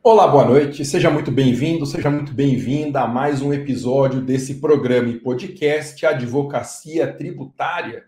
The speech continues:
Eu sou o professor Alexandre Mas e aqui nesse programa e podcast nós discutimos as melhores oportunidades e estratégias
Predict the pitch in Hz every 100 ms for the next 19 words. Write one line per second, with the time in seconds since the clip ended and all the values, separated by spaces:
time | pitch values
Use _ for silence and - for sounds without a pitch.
0 | _ _ _ 139 143 170 170 143 147 156
1 | 143 143 139 151 160 180 151 180 175 180
2 | 185 139 - 196 160 - - 143 131 135
3 | 131 - 127 - - 147 151 - 143 147
4 | 156 135 127 147 156 139 160 143 110 -
5 | 143 127 135 135 147 165 143 165 160 143
6 | 147 147 131 120 107 139 190 202 - 185
7 | - 147 139 127 - -